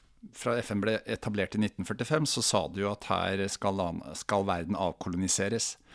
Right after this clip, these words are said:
Og U S A og Sovjetunionen gikk jo i spissen for dette her. Så det var jo Frankrike og, og Storbritannia dette her gikk utover. Så, så utover nitten femtitallet så ble jo d-, det meste av, eh, av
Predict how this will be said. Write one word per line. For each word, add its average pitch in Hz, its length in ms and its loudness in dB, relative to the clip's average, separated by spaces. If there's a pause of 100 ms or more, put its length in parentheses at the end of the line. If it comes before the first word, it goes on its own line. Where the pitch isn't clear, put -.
(160)
Og - 160 -2
U 98 180 4
S 104 220 6
A 98 80 4
og 98 240 2
Sovjetunionen 95 880 2
gikk - 220 -4
jo 92 40 0
i 90 60 0
spissen - 320 -4
for 87 100 -2
dette 85 240 -6
her. - 140 -10 (1160)
Så - 160 -2
det 113 80 4
var 98 140 4
jo 101 80 0 (100)
Frankrike 87 560 -2
og, 98 220 4 (100)
og 98 120 0
Storbritannia 87 600 -2
dette 98 220 0
her 95 100 4
gikk 90 220 -4
utover. 87 260 -6
Så, 117 220 0 (420)
så 123 300 4 (100)
utover 120 420 4
nitten 123 300 6
femtitallet 117 800 4
så - 280 2 (440)
ble 98 240 4
jo 95 140 4 (100)
d-, 95 240 -8
det 98 160 0
meste 101 480 2
av, 87 480 2
eh, 92 320 2
av 85 380 0